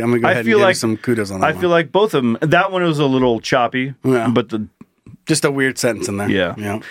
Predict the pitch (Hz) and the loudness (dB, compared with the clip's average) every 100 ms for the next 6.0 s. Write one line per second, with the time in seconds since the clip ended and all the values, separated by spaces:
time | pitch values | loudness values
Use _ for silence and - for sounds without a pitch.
0 | - 285 240 190 143 123 113 95 123 160 | -2 0 4 2 2 -2 -4 -2 0 2
1 | 180 123 113 104 95 92 90 76 - - | 2 2 0 -2 -6 -4 -4 -4 -8 -20
2 | - - - - 226 285 247 226 170 - | -18 -18 -8 -2 0 2 0 -4 -2 2
3 | 339 311 - 196 - - 139 139 139 123 | 4 2 2 0 0 0 2 2 0 0
4 | 135 139 131 113 127 131 131 120 120 120 | 0 0 -2 0 0 2 0 0 0 0
5 | - 120 120 123 135 131 135 135 147 - | 0 -2 -2 -2 -2 -2 0 -2 -2 -6